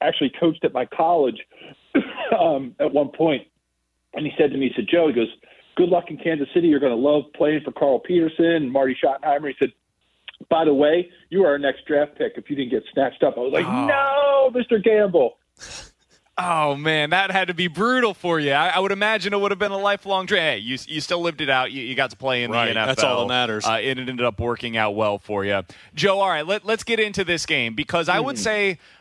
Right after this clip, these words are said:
Speaker 2: it, the number one storyline, of course, is the quarterbacks, right? We, we know how this works. It's a quarterback-driven league,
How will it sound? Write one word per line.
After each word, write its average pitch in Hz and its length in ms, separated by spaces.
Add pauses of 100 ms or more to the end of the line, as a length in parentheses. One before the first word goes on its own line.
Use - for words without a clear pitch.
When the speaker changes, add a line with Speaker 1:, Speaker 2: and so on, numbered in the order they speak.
(160)
Speaker 2:
it, 202 160 (280)
the 208 140
number 277 320
one 226 240
storyline, 156 640
of 139 100
course, 143 260
is - 40
the 127 80
quarterbacks, 90 640
right? 127 240
We, 160 160
we 175 180
know 156 200
how 139 120
this 120 220
works. 110 340
It's 131 180
a 123 100
quarterback-driven 143 920
league, 123 280